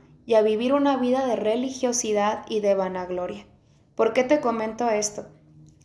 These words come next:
Si tú comienzas a vivir en tus propios esfuerzos, de repente vas a estar en mil ministerios en la iglesia y te vas a dar cuenta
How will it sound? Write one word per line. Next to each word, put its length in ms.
Si 160
tú 240
comienzas 480
a 100
vivir 460
en 140
tus 160
propios 420
esfuerzos, 800
de 140
repente 560
vas 160
a 60
estar 220
en 180
mil 180
ministerios 640
en 140
la 80
iglesia 580
y 80
te 160
vas 180
a 60
dar 240
cuenta 500